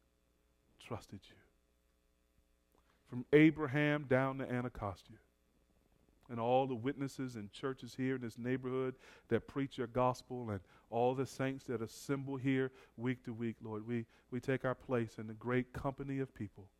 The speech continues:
who have been declared righteous, not because of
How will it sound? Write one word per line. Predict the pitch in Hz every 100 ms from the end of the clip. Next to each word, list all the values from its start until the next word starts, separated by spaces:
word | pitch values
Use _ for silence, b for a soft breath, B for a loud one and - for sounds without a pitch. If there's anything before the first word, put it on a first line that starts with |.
| _ _ _ _ _ _ _ _ _ _ _ _ _ _
who | 123 117
have | 113
been | 120
declared | 117 - 127 123 120
righteous, | 117 117 113 104 92 - _ _ _ _ _ _ _ _ _ 120
not | 123 127
because | 143 135 117
of | 110